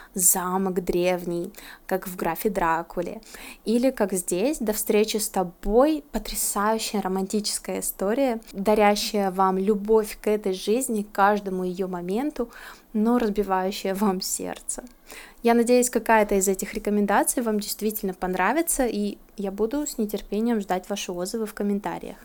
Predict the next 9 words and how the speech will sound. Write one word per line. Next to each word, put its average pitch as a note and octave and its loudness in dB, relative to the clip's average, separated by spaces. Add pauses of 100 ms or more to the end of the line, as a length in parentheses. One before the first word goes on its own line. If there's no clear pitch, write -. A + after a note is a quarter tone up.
(120)
И B3 -2
последний G#3 2
блок G3 -4
моих F#3+ -6
рекомендаций, G3 0
конечно F#3+ -4
же, F#3 -8
для F3 -12
уровней F#3 -4